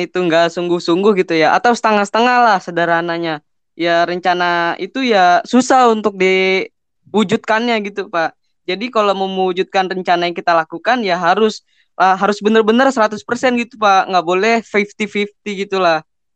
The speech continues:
Kalau udah kecebur, ya udah lanjutin. Kecebur semua basahin sampai ujung-, ujung-ujung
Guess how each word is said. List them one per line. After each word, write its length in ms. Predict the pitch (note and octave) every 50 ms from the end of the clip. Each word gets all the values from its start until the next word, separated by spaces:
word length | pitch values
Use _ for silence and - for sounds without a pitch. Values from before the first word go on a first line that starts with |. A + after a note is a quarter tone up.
| _ _
Kalau 240 | - F3 F3+ F#3 F#3+
udah 140 | F#3 F#3+ G3
kecebur, 640 | - G3 - - F#3 F3+ F#3+ A#3 C#4 C#4+ C#4 B3 B3+ _
ya 140 | - E3 F3+
udah 400 | G#3 C4 D4 B3 A#3 C4 C4 B3
lanjutin. 560 | A#3 A3+ A3 G#3+ C4 C4+ - - B3+ B3 B3
Kecebur 480 | B3 A3+ G3+ - - G#3 G3+ A3+ B3+ B3
semua 240 | - A3 A3 A#3+ A#3+
basahin 540 | G3+ F#3 F#3 F#3+ F#3 G#3 G3+ A3+ A#3 A3+ G#3+
sampai 380 | G#3 G#3 G3 G3 - G3 F#3+ F#3+
ujung-, 480 | F#3+ F#3+ F3 F#3 G3 G3 G3 G3 G3+ -
ujung-ujung 800 | - - G3 F3 F#3+ G#3 G3+ G3+ G3 F3 G3 G3+ G3+ G3+ G3+ G3+